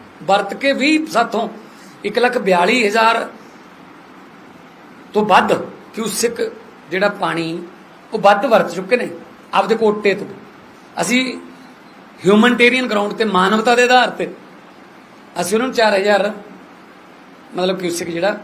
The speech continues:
ਪੀਣ ਵਾਸਤੇ ਜੋ ਉਹਨਾਂ ਨੂੰ ਮੰਗਿਆ ਸੀ, ਅਸੀਂ ਦੇ ਰਹੇ ਸੀ। ਪਰ ਜੇ ਬੀ ਬੀ ਐਮ ਬੀ ਦਾ ਜਿਹੜਾ ਐਗਰੀਮੈਂਟ ਦੇਖੀਏ, ਉਹ 'ਚ ਕੋਈ ਮਾਨਵਤਾ ਦੀ ਕਲੌਜ਼ ਨਹੀਂ ਹੈਗੀ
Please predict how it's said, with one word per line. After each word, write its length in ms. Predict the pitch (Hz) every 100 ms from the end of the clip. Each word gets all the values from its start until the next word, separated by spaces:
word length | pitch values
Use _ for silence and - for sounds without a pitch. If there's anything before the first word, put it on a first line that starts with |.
| -
ਪੀਣ 180 | 220 202
ਵਾਸਤੇ 380 | 175 - 175 170
ਜੋ 60 |
ਉਹਨਾਂ 140 | 175 185
ਨੂੰ 80 |
ਮੰਗਿਆ 160 | 175 156
ਸੀ, 160 | - - - - 190
ਅਸੀਂ 100 | 202
ਦੇ 200 | 147 135
ਰਹੇ 120 | 123
ਸੀ। 120 | - - - - - - -
ਪਰ 160 | 220
ਜੇ 120 | 226
ਬੀ 200 | 262 220
ਬੀ 140 | 220 247
ਐਮ 180 | 254 247
ਬੀ 120 | 254
ਦਾ 260 | 262 254 -
ਜਿਹੜਾ 140 | 208 254
ਐਗਰੀਮੈਂਟ 400 | 202 247 262 247
ਦੇਖੀਏ, 280 | 247 226 277
ਉਹ 100 | 285
'ਚ 100 | 302
ਕੋਈ 220 | 302 311
ਮਾਨਵਤਾ 540 | 277 233 233 240 254
ਦੀ 140 | 233 254
ਕਲੌਜ਼ 420 | 240 214 208 202
ਨਹੀਂ 140 | 240
ਹੈਗੀ 220 | 277 269